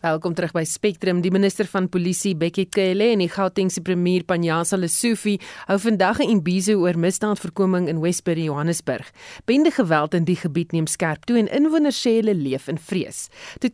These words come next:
Cele die gebied verlede week besoek het, het hy onderneem dat meer polisiebeamptes ontplooi sal word om misdaad te voorkom. Ons praat nou met ons verslaggewer wat die imbizo bywoon, Sashin Naidu. Good afternoon, Sashin.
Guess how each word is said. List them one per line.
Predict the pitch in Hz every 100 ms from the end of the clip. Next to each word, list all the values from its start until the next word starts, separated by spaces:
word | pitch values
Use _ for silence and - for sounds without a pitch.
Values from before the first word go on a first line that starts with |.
| -
Cele | 262 285 285
die | 220
gebied | 180 185
verlede | - 180 185
week | 170 160
besoek | 165 - 180
het, | 220 220
het | 175
hy | 160
onderneem | 170 160 147 147 185
dat | 185 156
meer | 156 156
polisiebeamptes | - 139 151 156 101 143 135 -
ontplooi | 107 - 254
sal | 233 226 170
word | 185 196 -
om | 262 214
misdaad | 160 - 160
te | 156
voorkom. | - 147 - 233 240 - - -
Ons | 233 -
praat | 262
nou | 277
met | 277 240
ons | -
verslaggewer | 214 226 220 - 240 220
wat | 180
die | 185
imbizo | 185 165 160
bywoon, | 160 151 175 190 202 -
Sashin | - 180 - 156
Naidu. | 160 196 196 214 - -
Good | -
afternoon, | 220 214 247 294
Sashin. | - 214 - 269